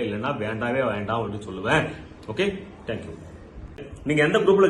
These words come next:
ஜாயின் பண்ணாலும் சரி, எனக்கு WhatsApp நம்பர்ல ஷேர் பண்ணணும்னு அவசியம் கிடையாது. அது ஆட்டோமேட்டிக்கா YouTube-ஏ பார்த்துக்கும். ஏன்னா அது YouTube-ஓட அல்கோரிதம். YouTube-ஏ உங்களுக்கு லைவ் நோட்டிஃபிகேஷன் அனுப்பும். நான் எந்த விதத்துல ஆட் பண்ண முடியாது, YouTube-ஏ உங்களுக்கு ஆட் பண்ணும், YouTube-ஏ உங்களுக்கு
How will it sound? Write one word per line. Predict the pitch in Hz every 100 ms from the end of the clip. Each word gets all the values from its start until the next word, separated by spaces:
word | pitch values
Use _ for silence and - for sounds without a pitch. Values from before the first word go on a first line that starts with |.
| 147
ஜாயின் | 156 151
பண்ணாலும் | 151 139
சரி, | 147
எனக்கு | 147 123
WhatsApp | 143 - 160
நம்பர்ல | 147 123
ஷேர் | 135 139
பண்ணணும்னு | 135 123
அவசியம் | 120 123 110
கிடையாது. | 101 98 95 - - -
அது | 196 190
ஆட்டோமேட்டிக்கா | 208 202 202 202 170
YouTube-ஏ | 190 180 202 143
பார்த்துக்கும். | 110 104 - - - - - - 139
ஏன்னா | 175
அது | 165 160
YouTube-ஓட | 202 165 143
அல்கோரிதம். | 117 143 139 113 104 - - - 143
YouTube-ஏ | 196 208 202 196
உங்களுக்கு | 165 147 175 220 - - 117
லைவ் | 143 202 196
நோட்டிஃபிகேஷன் | 170 175 165 151 139 131
அனுப்பும். | 120 147 110 104
நான் | 131 175 165 139
எந்த | 165
விதத்துல | 160 165 139
ஆட் | 139 143
பண்ண | 139 123
முடியாது, | 135 143
YouTube-ஏ | 143 147 151
உங்களுக்கு | 139 127 113
ஆட் | 127 -
பண்ணும், | 131 151 127
YouTube-ஏ | 139 139 143 127
உங்களுக்கு | 110 117